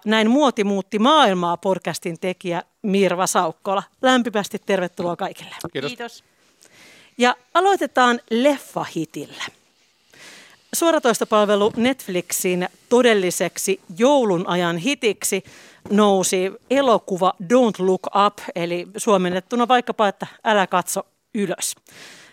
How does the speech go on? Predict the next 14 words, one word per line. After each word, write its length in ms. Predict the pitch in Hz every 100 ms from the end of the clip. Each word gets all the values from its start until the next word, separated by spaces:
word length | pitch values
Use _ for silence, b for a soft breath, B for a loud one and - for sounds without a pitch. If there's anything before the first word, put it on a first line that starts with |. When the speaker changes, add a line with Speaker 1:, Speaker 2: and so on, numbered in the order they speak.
| B
Speaker 1:
Adam 260 | 233 254 233
McKayn 460 | 233 - 277 262
ohjaaman 600 | 226 202 202 196 190 190 -
satiirin 680 | - 240 247 - 220 196 185
lähtökohta 680 | 233 220 226 - 170 - 175
on 160 | 165 185
lyhyesti 520 | 202 240 214 185 -
se, 260 | 175 - 233
että 260 | 202 - 190 B B B
tutkijaryhmä 880 | - 277 _ 196 180 190 202 - 190 185 _
havaitsee 560 | 208 185 185 - 190
maailmaa 520 | 190 247 220 175 165
lähestyvän 600 | 180 208 196 - 160 160 170
asteroidin, 800 | 247 277 - 214 190 180 185